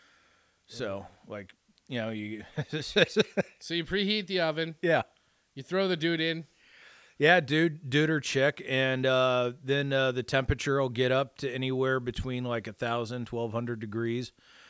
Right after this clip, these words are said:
Speaker 1: um, and then depending on the size of the person, you'll, you know, you'll come back after a little bit of time, and then, you know, you gotta f-,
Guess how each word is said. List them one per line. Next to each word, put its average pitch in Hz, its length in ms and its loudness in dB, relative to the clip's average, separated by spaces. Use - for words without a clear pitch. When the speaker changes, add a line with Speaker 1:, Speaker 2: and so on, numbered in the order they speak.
Speaker 1:
um, 110 540 -4
and 123 160 -2
then 127 280 2
depending 127 340 -2
on 123 120 0
the 113 60 -4
size 131 380 2
of 113 60 -4
the 107 60 -6
person, 120 520 -2
you'll, 113 220 0
you 113 120 -6
know, 113 60 -4
you'll 113 160 -4
come 113 200 -4
back 113 260 -4
after 117 260 -6
a 113 60 -4
little 113 140 -4
bit 110 160 -4
of 104 120 -8
time, 113 340 -6
and 107 100 -4
then, 107 220 -4
you 139 140 -6
know, 123 140 0
you 120 140 0
gotta 120 440 2
f-, - 240 -16